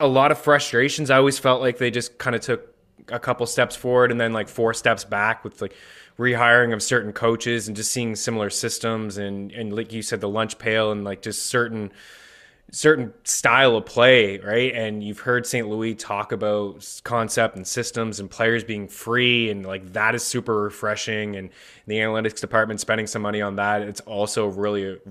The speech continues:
really refreshing to see. So you hope that they continue to work with some of these kids. And this draft, I'm really, really looking forward to this year. And it's, it's strange to say because the, we just talked for a few minutes about how it's most likely gonna be another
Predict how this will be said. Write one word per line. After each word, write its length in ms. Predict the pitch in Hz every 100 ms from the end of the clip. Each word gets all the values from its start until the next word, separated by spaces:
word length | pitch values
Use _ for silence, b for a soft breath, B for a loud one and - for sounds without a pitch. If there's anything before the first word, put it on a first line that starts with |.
| 101
really 340 | 104 123 110 98
refreshing 640 | 95 - 107 107 113 107
to 80 | 95
see. 420 | - 110 107 117 B B B B
So 140 | 117
you 100 | 113
hope 220 | 117 120
that 400 | 127 113 110 107
they 100 | 117
continue 380 | 113 113 113 110
to 80 | 104
work 220 | 101 101
with 100 | 107
some 100 | 113
of 80 | 101
these 220 | 101 95
kids. 340 | - 107 113 107
And 380 | 101 98 98
this 200 | 117 131
draft, 380 | - 113 120 135
I'm 200 | 110 101 98
really, 240 | 113 135 123
really 200 | 120 113
looking 240 | 107 107
forward 260 | - 113 117
to 60 |
this 240 | 98 98 98
year. 280 | 120 110
And 120 | 90 95
it's, 300 | 90 - -
it's 240 | 110 92
strange 380 | - 107 110 -
to 80 | 104
say 340 | - 113 113
because 460 | 95 98 104 92 -
the, 180 | 95 - _ _ _ _ _ -
we 100 | 110
just 260 | 101 - -
talked 360 | 104 113 -
for 400 | _ 104 101 95
a 40 | 101
few 200 | - 107
minutes 280 | 107 104 98
about 220 | 101 101
how 180 | 101 101
it's 100 | - _ b b -
most 200 | 117 -
likely 260 | 113 117
gonna 140 | 107 107
be 120 | 110
another 540 | 92 98 107 104 95